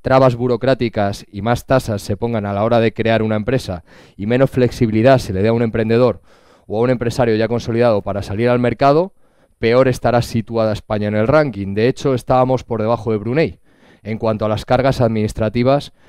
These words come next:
que se imponían en España. A día de hoy, gracias a la ley de emprendedores, hemos subido cuarenta puestos en el ranking, lo cual no está mal.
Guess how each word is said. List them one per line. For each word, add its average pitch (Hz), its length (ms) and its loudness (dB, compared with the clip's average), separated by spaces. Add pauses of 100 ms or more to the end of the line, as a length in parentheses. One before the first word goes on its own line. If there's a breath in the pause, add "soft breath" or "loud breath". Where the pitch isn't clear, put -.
(220 soft breath)
que 110 140 -4
se 113 140 -4
imponían 107 360 -2
en 104 80 0
España. 92 480 -8
A 101 100 -6
día 127 180 4
de 131 80 6
hoy, 139 160 4
gracias 123 440 2
a 117 60 0
la 107 80 2
ley 107 80 4
de 113 60 6
emprendedores, 123 680 0
hemos 110 240 -6
subido 123 240 -2
cuarenta 107 540 -4
puestos 110 440 -8
en 98 100 -6
el 101 100 -4
ranking, 123 360 -2 (540 soft breath)
lo 107 220 -4
cual 135 280 2
no 135 80 2
está 123 240 0
mal. 127 340 2